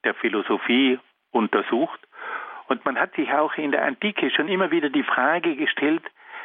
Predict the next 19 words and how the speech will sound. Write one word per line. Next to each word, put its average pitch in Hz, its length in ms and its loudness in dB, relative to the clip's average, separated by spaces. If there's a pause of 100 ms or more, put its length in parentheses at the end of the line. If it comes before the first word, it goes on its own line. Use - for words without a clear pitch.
(200)
was - 260 -2
sagt - 280 -4
eigentlich 143 580 -2 (120)
die 139 80 0
Vernunft 208 720 -4 (960)
zum 107 200 -2
Problem 120 640 0
Gottes? - 320 -2 (1600)
Das, - 140 0 (100)
was 139 460 -4
hier 208 220 0
aber 151 160 0
neu 143 340 2
ist, 147 320 0 (1040)
ist, - 220 -4
dass 147 160 -2 (140)
man 143 300 0
sagt, 113 400 -2 (1400)
dass 101 200 0